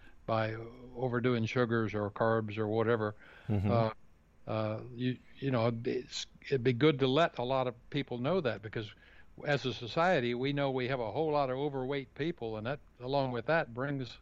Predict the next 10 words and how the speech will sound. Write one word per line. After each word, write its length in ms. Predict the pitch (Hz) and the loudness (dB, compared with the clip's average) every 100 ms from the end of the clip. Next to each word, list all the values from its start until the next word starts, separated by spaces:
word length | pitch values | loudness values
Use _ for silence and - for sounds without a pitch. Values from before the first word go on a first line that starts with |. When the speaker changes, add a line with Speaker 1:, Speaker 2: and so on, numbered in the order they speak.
| _ - | _ -10
Speaker 1:
a 80 | 113 | -4
lot 180 | 127 131 | -2 0
of 80 | |
these 220 | 123 123 120 | 0 0 -2
Speaker 2:
Yeah. 80 | |
Speaker 1:
issues 300 | 160 90 120 | 0 0 2
on. 160 | 131 180 - - - - _ _ - - - - | 2 0 -2 -18 -20 -20 _ _ -20 -20 -20 -4
So, 280 | 123 120 | 2 4
Speaker 2:
Yep. 120 | 123 120 | 6 6
Speaker 1:
uh, 160 | 113 | 4